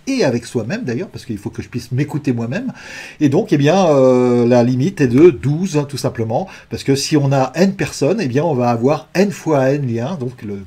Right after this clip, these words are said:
carré des liens, et donc pour, euh, douze, eh bien, on a cent quarante-quatre liens. Alors ça va, ça fait en dessous de cent cinquante. D'ailleurs, ça fait un petit peu biblique, mais, euh, il n'y a pas que la musique. Donc, euh,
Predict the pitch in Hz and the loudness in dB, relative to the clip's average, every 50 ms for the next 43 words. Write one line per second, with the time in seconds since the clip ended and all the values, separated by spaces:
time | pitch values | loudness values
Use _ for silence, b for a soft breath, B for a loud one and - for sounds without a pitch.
0 | 95 - - 175 147 131 143 151 147 120 110 101 101 113 143 226 - B B B | -6 -2 0 0 0 0 -2 -2 -2 -2 -4 -6 -6 -8 -8 -10 -12 B B B
1 | B B B B 127 120 123 131 156 - - 127 120 - 127 113 98 110 110 107 | B B B B 0 0 0 0 -2 0 0 0 0 0 -2 -4 -2 -2 -4 -4
2 | 104 107 107 101 101 131 160 180 170 120 127 117 113 127 120 117 117 110 - - | -4 -6 -6 -6 -4 -2 0 0 0 0 0 0 0 -2 -4 -4 -6 -6 -6 -8
3 | - - 175 175 165 - 151 123 131 120 123 120 98 - - 110 113 143 214 - | -6 -4 -4 -4 -2 -2 -2 -2 -2 -4 -6 -8 -8 -8 -8 -8 -8 -8 -10 -12
4 | _ _ _ _ _ _ _ _ _ - 117 98 - - 131 113 110 107 107 101 | _ _ _ _ _ _ _ _ _ -12 -12 -10 -8 -6 -4 -4 -2 -4 -6 -6
5 | B B B B B - 113 101 - - 113 107 113 120 - - 117 - 123 110 | B B B B B -10 -10 -8 -8 -8 -8 -8 -8 -8 -10 -12 -12 -12 -10 -10
6 | - 101 92 98 135 185 190 - B B B B B - 113 123 127 - 156 - | -10 -12 -10 -8 -8 -8 -8 -12 B B B B B -10 -8 -8 -6 -4 -6 -4
7 | - 180 131 185 - 190 160 143 156 143 170 240 240 - 147 139 135 127 127 127 | -6 -6 -8 -4 -2 -2 0 0 0 -2 -2 -4 -4 -2 0 2 2 4 4 4
8 | 127 127 131 127 - 185 175 - - 139 127 120 120 123 123 120 196 240 - - | 2 2 0 0 -2 -4 -4 -2 0 2 2 2 2 0 -2 -2 -4 -6 -8 -6
9 | - 131 101 - - 202 | -6 -6 -6 -6 -6 -8